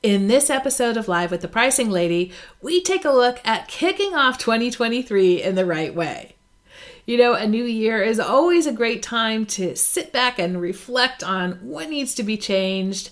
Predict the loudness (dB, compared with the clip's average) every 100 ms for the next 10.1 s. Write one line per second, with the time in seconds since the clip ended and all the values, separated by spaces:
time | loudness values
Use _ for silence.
0 | -12 -10 -10 -14 -6 0 4 6 4 2
1 | 2 0 0 0 0 -2 -4 -6 -6 -6
2 | -8 -10 -8 -8 -8 -16 -20 -14 -6 0
3 | 2 0 -2 -2 -2 0 2 2 4 2
4 | 2 0 0 2 0 0 -4 -4 -2 -2
5 | -4 -10 -10 -14 -18 -20 -12 -6 -4 0
6 | 2 2 2 0 -2 -4 -4 -2 0 2
7 | 2 0 0 -2 -2 -4 -6 -4 -2 0
8 | 0 0 0 -2 -2 0 0 0 0 -2
9 | -6 -8 -6 -2 0 -2 -4 -2 -2 -4